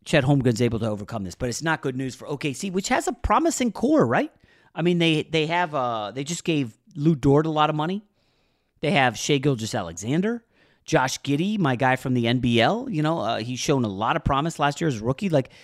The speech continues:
they've got a fun young core. They're at least not a total dumpster fire. They're, like, you know, thirty win team, maybe thirty-five. They'll be plucky, but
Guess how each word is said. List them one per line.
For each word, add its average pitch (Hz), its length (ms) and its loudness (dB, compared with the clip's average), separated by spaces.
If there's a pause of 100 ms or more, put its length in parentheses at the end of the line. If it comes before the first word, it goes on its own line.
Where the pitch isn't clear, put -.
(200)
they've 339 100 -6
got 349 140 2
a 170 40 2
fun 175 460 2
young 151 320 4
core. 151 380 2
They're 123 160 0
at 117 100 -6
least 165 300 -4
not 127 260 -4
a 98 60 -10 (100)
total 165 340 0
dumpster 101 400 -6
fire. 101 300 -6
They're, 170 140 -2
like, 170 240 0 (320)
you 185 80 -4
know, 151 40 -4
thirty 147 360 2
win 131 200 4
team, 165 280 0
maybe 131 200 4
thirty-five. 120 600 0
They'll 185 80 0
be 175 100 -4
plucky, 135 540 -10 (600)
but 127 320 -4